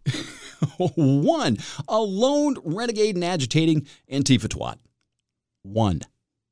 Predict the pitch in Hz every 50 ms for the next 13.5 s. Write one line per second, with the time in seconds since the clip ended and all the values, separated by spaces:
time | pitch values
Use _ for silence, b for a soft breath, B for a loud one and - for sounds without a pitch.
0 | _ _ _ _ _ _ _ _ _ _ _ _ _ _ _ _ _ - 80 113
1 | 143 160 170 143 123 139 156 170 175 170 147 123 110 - 127 123 110 101 98 98
2 | 92 95 110 123 - - 113 110 117 110 120 135 127 127 113 95 85 123 175 202
3 | 139 92 85 90 95 - _ _ _ _ _ _ _ _ _ _ 98 95 90 90
4 | 90 90 90 131 185 190 175 - 180 - - 160 170 156 131 123 120 - - -
5 | 123 110 104 220 269 - - 143 117 104 98 117 104 107 120 117 107 90 104 95
6 | 95 101 - _ - 110 117 117 117 139 143 143 143 135 113 101 110 104 90 113
7 | 131 131 127 107 90 95 127 165 190 165 110 98 98 101 123 123 107 95 135 185
8 | 139 110 113 117 117 113 - - - 190 180 175 135 104 98 110 117 110 107 120
9 | 185 208 143 117 101 95 104 104 - - _ _ _ _ _ - 107 107 113 117
10 | 117 107 - - 180 123 127 117 101 87 92 - 156 156 - 113 90 85 76 73
11 | 73 73 73 - - 87 71 - - 98 B B B B B B B B 104 104
12 | 117 117 117 - 110 101 107 110 95 - - 73 62 - - 92 117 123 - -
13 | 104 87 82 73 76 85 95 98 - -